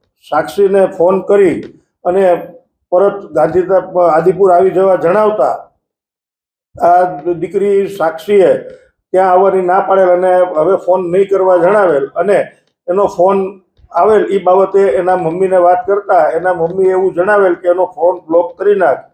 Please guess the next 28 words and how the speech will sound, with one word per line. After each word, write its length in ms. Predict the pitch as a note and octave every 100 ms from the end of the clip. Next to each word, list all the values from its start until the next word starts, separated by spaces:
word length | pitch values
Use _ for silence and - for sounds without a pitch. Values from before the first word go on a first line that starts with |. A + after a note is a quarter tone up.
| _ _ _ _ D#3
જેથી 260 | E3+ G#3
આ 100 | G3+
સાક્ષીએ 600 | F#3+ F3 F3 - G#3 F#3 C#3 B2 -
મોહિતનો 500 | C3 D3 F#3 - G3
ફોન 320 | F3 E3+ F#3 D#3+
બ્લોક 340 | E3 F3+ -
કરતા 440 | G3 G3+ F3+ B2+ G#2+ - _ _ _
મોહિત 480 | D3+ E3+ F3+ G#3 - G#3 F#3
અને 180 | F#3
તેનો 340 | F#3+ F#3 F#3+ G3 G3 - - - -
મિત્ર 360 | D3 E3 G#3 G3 C#3+ - - _ -
જયેશ 340 | E3 F#3+ F3
જયંતિ 320 | E3+ F3 F#3+
ઠાકોર 440 | F3+ E3+ F#3 G3 C3 - - _ _
બંને 200 | D#3 F#3
મોટરસાયકલ 800 | G3 E3 E3+ F#3+ E3 F#3+ G3 F#3
લઈ 200 | G3 G#3
આદિપુરથી 640 | D#3+ E3 F3+ F#3+ G3 E3+ F#3+
આવેલ 320 | F3+ G#3+ D#3+
અને 240 | E3 F3+
કોલેજ, 420 | F3 - F3+ G3+ F3 - _ -
સંસ્કાર 400 | E3+ E3 G3 F#3+
કોલેજ 300 | F#3 F#3 F#3+
ખાતે 460 | - F3 G3+ F#3+ B2+ - - _ _ -
આ 80 | F3
દીકરીને 440 | F3 F#3+ F#3+ F#3+
મળેલ 400 | F3+ F#3 G3+ D3
અને 440 | B2+ - F3 F#3+